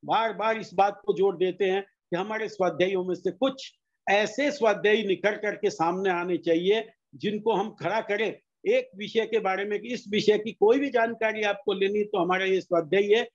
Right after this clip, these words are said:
आप इनसे चर्चा कर सकते हैं। आज specialization का जमाना है, हम केवल मात्र सामान्य सा ज्ञान प्राप्त कर लेवे, कुछ बातें प्रदूषण में जाकर के लोगों को इधर उधर से इकट्ठी करके समझा करके आ जावे, न खुद को संतोष होता है,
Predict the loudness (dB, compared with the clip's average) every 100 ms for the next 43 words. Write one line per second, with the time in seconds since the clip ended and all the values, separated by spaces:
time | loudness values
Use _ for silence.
0 | _ 0 0 -2 -2 -2 0 0 2 -2
1 | -2 -4 -8 -4 -6 -6 _ _ _ -6
2 | -6 _ _ 0 6 4 6 2 2 0
3 | -2 -2 -2 -4 -2 0 0 0 2 0
4 | -2 _ _ -4 0 2 2 2 2 0
5 | -2 -8 -2 0 0 -2 -4 -2 -2 -2
6 | -8 _ -4 -4 -4 -2 -2 -2 -2 -2
7 | 0 0 0 -2 -4 -6 0 0 2 2
8 | 2 2 0 2 0 0 2 0 0 -4
9 | -4 -2 0 0 0 0 -2 -4 _ -2
10 | 0 -2 -4 -4 0 0 0 -4 -4 -4
11 | -4 -4 0 0 0 -2 -10 -6 -6 -4
12 | -4 -4 -6 -10 _ -8 -8 -2 -4 0
13 | 0 2 0 2 2 0 -2 0 0 -2